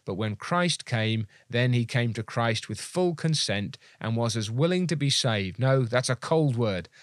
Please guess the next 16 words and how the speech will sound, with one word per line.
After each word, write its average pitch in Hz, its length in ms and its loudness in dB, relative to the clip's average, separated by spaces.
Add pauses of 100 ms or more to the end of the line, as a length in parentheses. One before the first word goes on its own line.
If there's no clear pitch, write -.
As 139 160 2
delighted, 143 720 2 (260)
as 139 220 4
pleased, 143 580 0 (140)
as 143 160 2
transported 175 920 0
to 170 80 -2
receive 143 420 0
Christ 147 460 2 (180)
as 147 220 2
if 139 180 0
grace 151 380 2
had 123 260 -2
not 139 320 0 (260)
constrained 123 640 0
him. 98 220 -4